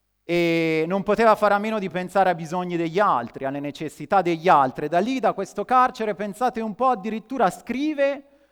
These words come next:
delle lettere a delle persone per prendersi cura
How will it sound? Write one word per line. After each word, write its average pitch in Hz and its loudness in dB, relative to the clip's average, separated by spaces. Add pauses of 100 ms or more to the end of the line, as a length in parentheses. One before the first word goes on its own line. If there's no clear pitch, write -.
(600)
delle 196 6
lettere 233 4
a 208 2
delle 208 2
persone 240 -2
per 208 -4
prendersi 226 -2
cura 190 -2